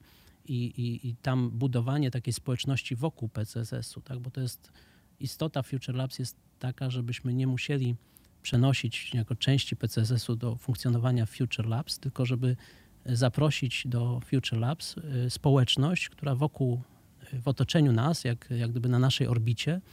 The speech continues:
będzie realizowała projekty z naszym udziałem. I to z naszym udziałem nie dlatego, że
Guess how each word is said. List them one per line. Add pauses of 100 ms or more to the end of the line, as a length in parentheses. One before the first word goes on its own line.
(240)
będzie
realizowała
projekty
z
naszym
udziałem.
I
to
z
naszym
udziałem
nie
dlatego,
że